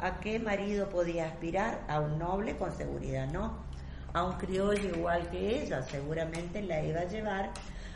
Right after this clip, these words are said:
a ser una mujer común, tener que manejar una casa con hijos, dedicarse a las tareas cotidianas, cosa que no entraba dentro de sus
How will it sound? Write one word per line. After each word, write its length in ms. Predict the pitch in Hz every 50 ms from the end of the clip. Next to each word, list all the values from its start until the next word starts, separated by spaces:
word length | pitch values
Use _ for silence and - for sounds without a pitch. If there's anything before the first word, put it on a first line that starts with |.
| - -
a 100 | - 311
ser 220 | - - 285 233 220
una 180 | 214 202 196
mujer 420 | 190 185 180 - - - 170 170 -
común, 540 | - 196 190 202 220 240 240 233 233 247 262 - - - - - - - - - - - - - -
tener 380 | - 190 175 175 175 175 170 -
que 340 | - 185 190 190 - - -
manejar 520 | 156 160 160 151 151 147 - - 147 147 151
una 240 | 156 156 160 151
casa 420 | - 226 220 226 220 - 214 190 190
con 220 | - 160 156 160 185
hijos, 580 | 208 220 190 - - 180 175 185 180 - - - - -
dedicarse 640 | - 139 156 151 147 - - - 160 160 160 - 160
a 40 | 156
las 180 | 156 151 - -
tareas 320 | 151 147 143 143 139 135
cotidianas, 840 | - - 156 147 - 165 175 190 233 269 240 220 180 170 170 180 190 - - - - - - - - - - - - -
cosa 300 | 247 240 254 - 349 330
que 120 | - 339
no 80 | 277 233
entraba 580 | 175 147 147 - 185 - 269 320 277 165 131 127
dentro 360 | 131 131 131 131 135 135 135
de 80 | 131
sus 160 | 131 - 139